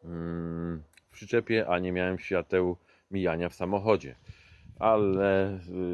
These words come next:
y, teraz właśnie dojechałem sobie do przyczepy, podłączyłem i wszystko wróciło do normy. Także nawet chciałem wam og-, nagrać o, na tym, na temat tego, e, na temat,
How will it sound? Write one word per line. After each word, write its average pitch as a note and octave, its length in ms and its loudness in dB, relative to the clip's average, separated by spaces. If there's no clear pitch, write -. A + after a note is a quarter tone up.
y, D#2+ 80 -10
teraz F2 280 -4
właśnie E2+ 340 -6
dojechałem E2+ 420 -6
sobie F2 140 -8
do D#2+ 100 -6
przyczepy, E2+ 480 -8
podłączyłem E2 540 -6
i D#2 240 -8
wszystko - 340 -14
wróciło E2 360 -8
do E2+ 100 -8
normy. D2+ 300 -2
Także D2+ 240 -8
nawet E2+ 400 -10
chciałem F2+ 200 -6
wam F2 180 -2
og-, F2+ 200 -2
nagrać F2 460 -2
o, C#2+ 160 -8
na G2+ 180 -4
tym, B2 160 -8
na G#2+ 100 -4
temat C3+ 320 -4
tego, A#2 560 -4
e, - 20 -6
na A2 160 -4
temat, A#2 420 -4